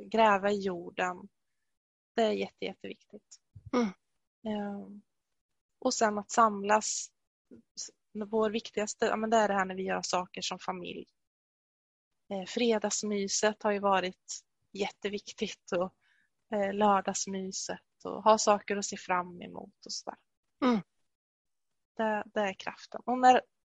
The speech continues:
Speaker 1: när Arvid mår bra, det är någonstans en, det som, som verkligen på riktigt ger energi. När han mår bra, när han är glad, då mår hela familjen bra.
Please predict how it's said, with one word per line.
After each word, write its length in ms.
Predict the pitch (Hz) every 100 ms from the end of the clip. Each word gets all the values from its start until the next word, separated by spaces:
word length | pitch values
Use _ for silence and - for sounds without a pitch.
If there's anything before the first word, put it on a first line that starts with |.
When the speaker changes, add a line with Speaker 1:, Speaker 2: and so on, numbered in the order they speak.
| _ _ -
Speaker 1:
när 200 | 285 277
Arvid 380 | 220 208 220 226
mår 260 | 208 202 208
bra, 420 | 269 269 233 180
det 80 | 233
är 60 |
någonstans 680 | 240 247 240 226 214 - - -
en, 240 | 220 202 _
det 220 | - 208 202
som, 340 | - 202 202 _ _ _ _ _ -
som 180 | - 220
verkligen 500 | 220 208 - 226 226
på 80 |
riktigt 440 | 226 - - 196 -
ger 360 | 190 185 185 -
energi. 500 | 196 190 190 - 185
När 140 | 208 226
han 280 | 240 247
mår 340 | 220 190 180 185
bra, 440 | 202 214 208 233 - _
när 120 | 226
han 280 | 233 240 208
är 40 |
glad, 500 | 190 190 180 208 214 - _ _ _ _ _ _ _
då 400 | - 214 220 220
mår 240 | 208 208 190
hela 200 | 196 185
familjen 580 | - 202 208 208 226 208
bra. 300 | - 208